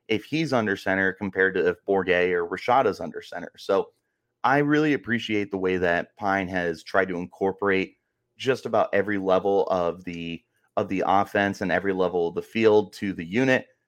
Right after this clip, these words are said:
I hope that it continues to be this way. He really has just continued to build upon lots of success from the end of last week. But you know what? We'll talk about that in just one moment.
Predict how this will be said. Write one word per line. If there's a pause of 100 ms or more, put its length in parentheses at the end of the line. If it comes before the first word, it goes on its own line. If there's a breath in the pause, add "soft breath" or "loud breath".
(160)
I
hope
that
it
continues
to
be
this
way. (300)
He
really
has
just
continued
to (180)
build
upon
lots
of
success (460)
from
the
end
of
last
week.
But
you
know
what?
We'll
talk
about
that
in
just
one
moment.